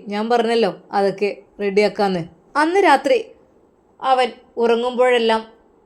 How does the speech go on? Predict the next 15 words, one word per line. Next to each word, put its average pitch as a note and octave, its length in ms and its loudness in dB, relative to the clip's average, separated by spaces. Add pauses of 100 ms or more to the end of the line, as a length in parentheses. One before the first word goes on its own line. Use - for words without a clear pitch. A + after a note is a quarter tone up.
(160)
മനസ്സിൽ A3 540 -2
പല C#4 160 2
പല D#4 180 -2
ചിന്തകളായിരുന്നു. G3 800 0 (260)
എന്തൊക്കെ C#4 420 -4
തന്നെയായാലും G3 480 0 (120)
മനസ്സിൽ F#3+ 380 -4
നിന്ന് G#3+ 240 -2 (260)
ഫർസാനയുടെ F#3 800 -6
ആ A3+ 120 -12
മുഖം A3 340 -10
അങ്ങോട്ട് G3 320 -8 (600)
അത് B3 200 -4
മാഞ്ഞു G3 440 -4
പോണില്ല. F3+ 460 -4